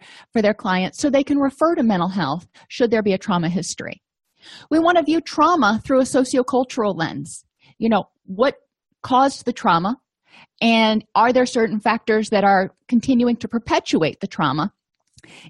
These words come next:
in the current environment? Is there intergenerational trauma? We want to look at kind of what's going on. And because of that trauma, even if it happened back then, you know, whenever then is,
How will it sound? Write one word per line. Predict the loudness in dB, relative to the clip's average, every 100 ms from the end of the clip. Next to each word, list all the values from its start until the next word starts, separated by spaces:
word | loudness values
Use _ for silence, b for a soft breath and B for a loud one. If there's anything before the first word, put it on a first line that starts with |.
| 0
in | 2
the | 2
current | 2 2 2 0 -2 -2
environment? | 0 2 2 2 0 -4 -2
Is | -2 0
there | -2
intergenerational | 0 -4 -2 -2 -2 0 0 -2 -6 -6
trauma? | -6 -8 -10 -12 -6
We |
want | -2 0
to | 0
look | -2 -2
at | -4 -4
kind | -4 -2
of |
what's | -2 -4
going | -4 -4 -2
on. | 0 -2 -4 B B B
And | -2 -2
because | -2 0 0 0
of | 0
that | -2 -2
trauma, | -2 -2 -2 -4
even | -2 2 2
if | 0
it | -6
happened | -4 -4 -2 -2
back | -2 -2
then, | 0 2 4 2 -2 -10
you | -8
know, | -6
whenever | -4 -2 -2 -2
then | 0 0 0
is, | 0 0 0 -2